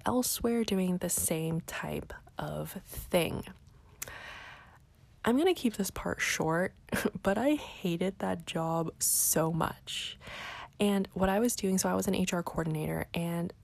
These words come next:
in my first role at the bank, like, I was sharing this role with, like, five other people. So it wasn't that bad because, like, at least, like, my job was, like, more niche. But at this new job,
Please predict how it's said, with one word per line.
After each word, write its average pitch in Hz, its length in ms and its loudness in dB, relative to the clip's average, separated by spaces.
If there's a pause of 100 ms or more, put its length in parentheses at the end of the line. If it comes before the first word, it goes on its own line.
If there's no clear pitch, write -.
(380)
in 170 220 2
my 170 160 0
first - 460 -4
role 214 300 2
at 190 120 -4
the 196 80 -4
bank, 175 500 0
like, - 200 0
I 170 120 2
was 190 100 2
sharing 214 320 2
this 190 240 0
role 165 240 2
with, - 140 -4
like, 160 120 0
five 165 320 0
other 160 140 0
people. - 320 -2
So - 160 4
it 180 60 2
wasn't 190 200 4
that 180 160 0
bad - 280 0
because, 170 260 0
like, 165 160 -4
at 160 120 0
least, 170 220 2
like, 170 200 -4
my 165 480 0 (420)
job 165 500 4
was, 175 160 2
like, 165 240 -2
more 165 240 0
niche. 165 540 0 (320)
But 165 400 2 (240)
at 160 160 -4
this - 180 -2
new 202 220 4
job, 165 380 0